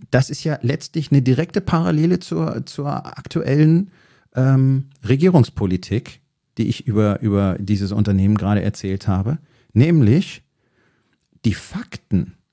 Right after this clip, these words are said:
also die Ergebnisse, die vorliegen, die Resultate sind schlecht, kontinuierlich über lange Zeit. Ergo offensichtlich ein riesiges Problem im Thema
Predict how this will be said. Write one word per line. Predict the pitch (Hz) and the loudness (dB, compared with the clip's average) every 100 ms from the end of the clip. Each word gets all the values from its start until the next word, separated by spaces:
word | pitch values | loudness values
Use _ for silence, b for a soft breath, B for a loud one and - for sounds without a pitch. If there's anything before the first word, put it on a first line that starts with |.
| _ | _
also | - 110 | -4 -2
die | 117 147 | -2 -2
Ergebnisse, | 131 107 208 - 208 151 127 | -2 -2 -6 -2 0 0 0
die | 113 | -6
vorliegen, | - 160 123 | -2 2 2
die | 110 | 4
Resultate | 110 139 147 139 - 160 170 - - _ _ _ | 4 2 0 -2 0 0 0 -4 -8 _ _ _
sind | - 85 135 165 | -16 -8 -6 -6
schlecht, | - - 101 - - - | -8 -6 -8 -8 -16 -14
kontinuierlich | - 170 190 180 165 104 92 - | 0 0 2 0 2 2 0 0
über | 107 | 2
lange | 110 120 120 | 2 0 -2
Zeit. | - - - _ _ _ _ _ _ _ _ _ _ _ _ _ | -8 -12 -16 _ _ _ _ _ _ _ _ _ _ _ _ _
Ergo | 107 98 95 107 185 262 _ _ | -4 -4 2 4 4 0 _ _
offensichtlich | - 117 110 87 92 - 139 - _ | -2 0 0 -2 -4 0 0 -2 _
ein | - 90 90 | -4 -2 -2
riesiges | 87 87 101 170 165 151 | -2 0 0 0 -2 -2
Problem | - 107 104 104 | -4 -2 2 2
im | 92 | 0
Thema | - 92 82 - | -4 -2 -2 -4